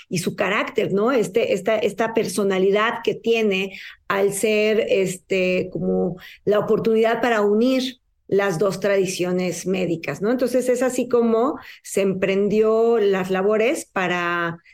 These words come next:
la edición de esta, pues, por parte de la unam, ¿no? Y, y así contribuir, ¿no? a la difusión de este magnífico documento.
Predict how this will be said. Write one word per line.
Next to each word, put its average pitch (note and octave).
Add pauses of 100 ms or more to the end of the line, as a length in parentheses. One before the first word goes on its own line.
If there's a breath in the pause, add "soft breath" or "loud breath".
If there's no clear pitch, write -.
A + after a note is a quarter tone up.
(100)
la F#3+
edición G#3
de F#3
esta, F#3 (720 loud breath)
pues, F3+ (180)
por -
parte A#3
de A#3
la G3
unam, A3
¿no? G#3+
Y, G3
y G3+
así G3
contribuir, G#3
¿no? F#3+
a G3
la F#3+
difusión G3
de G3+
este G3
magnífico F#3
documento. F3